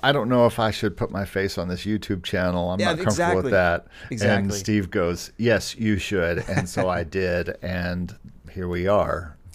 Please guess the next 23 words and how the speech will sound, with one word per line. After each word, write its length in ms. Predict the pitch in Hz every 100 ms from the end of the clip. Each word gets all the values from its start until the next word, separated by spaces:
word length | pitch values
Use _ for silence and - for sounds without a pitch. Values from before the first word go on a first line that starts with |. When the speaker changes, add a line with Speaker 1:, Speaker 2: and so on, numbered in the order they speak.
| - -
Speaker 2:
You 100 | 151
know, 220 | 160 175
Speaker 1:
For 60 | 143
Speaker 2:
I 40 |
Speaker 1:
better 160 | 110 110
or 40 |
for 180 | - 104
worse, 280 | 107 98 107
you 80 | 101
gotta 160 | 95
look 100 | 92
at 80 | 98
this 140 | 90
face 280 | - 113 107
all 120 | 92 82
the 80 |
time, 240 | - 87 82
thanks 260 | 92 90 -
to 100 | 87
Steve. 360 | - 92 - -
So 260 | 123 82
Speaker 2:
<laughs> 760 | - - - - - - - -
I, 180 | 185